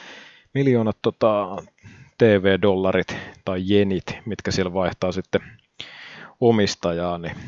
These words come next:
ne voi sitten tietysti kasvattaa tota kokonaismenekkiä, mutta tota, niin,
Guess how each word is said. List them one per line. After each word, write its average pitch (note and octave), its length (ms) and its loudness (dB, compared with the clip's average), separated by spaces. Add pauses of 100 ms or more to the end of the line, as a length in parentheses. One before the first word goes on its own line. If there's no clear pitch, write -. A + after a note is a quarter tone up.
(200)
ne G2 140 -2
voi F#2+ 180 -4
sitten - 260 -8
tietysti F#2+ 380 -4 (240)
kasvattaa G2 560 -2
tota - 300 -6 (260)
kokonaismenekkiä, G2+ 1800 -2
mutta F#2 420 -12
tota, F#2+ 380 -6 (1800)
niin, G3+ 360 4